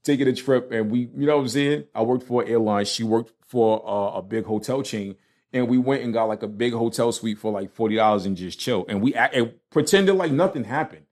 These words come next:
The, this is the, the funny part about that. There was no argument. You know what I'm saying? You would have thought there was no argument. There was a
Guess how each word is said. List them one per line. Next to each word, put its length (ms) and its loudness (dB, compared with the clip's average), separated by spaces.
The, 320 -2
this 240 4
is 140 -4
the, 120 4
the 200 2
funny 320 2
part 260 4
about 360 2
that. 320 -2
There 240 6
was 340 2
no 440 2
argument. 380 0
You 160 6
know 60 4
what 80 4
I'm 60 -4
saying? 500 -4
You 100 4
would 100 8
have 80 0
thought 140 6
there 100 2
was 100 4
no 140 0
argument. 360 -4
There 160 4
was 160 4
a 140 -2